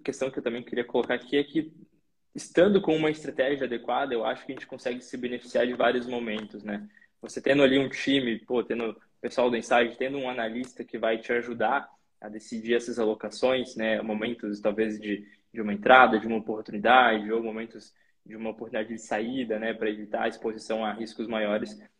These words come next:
É, ter esse time que vai estar ali por trás, ter essas informações, estar munido dessas informações,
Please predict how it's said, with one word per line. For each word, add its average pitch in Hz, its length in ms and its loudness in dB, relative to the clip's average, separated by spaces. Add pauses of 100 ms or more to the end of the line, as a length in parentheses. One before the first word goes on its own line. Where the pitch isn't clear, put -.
(140)
É, 104 160 -8 (180)
ter 175 220 8
esse - 280 -6
time 139 340 -6
que - 140 -10
vai 120 140 -2
estar 117 120 -4
ali 117 140 -4
por 110 200 -6
trás, 113 300 -6
ter 135 240 2
essas 120 260 -4
informações, 123 880 -4
estar 127 280 0
munido 131 440 -2
dessas 117 240 0
informações, 117 720 -4